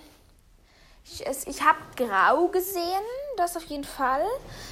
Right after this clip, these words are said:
Aber ich möchte halt noch wissen, okay, gibt's das jetzt au-, auch noch in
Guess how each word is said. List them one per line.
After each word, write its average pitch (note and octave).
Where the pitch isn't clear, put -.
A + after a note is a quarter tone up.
Aber D#4
ich D#4+
möchte D#4
halt C#4+
noch -
wissen, C#4+
okay, B3
gibt's -
das C4+
jetzt B3+
au-, -
auch B3
noch B3
in C4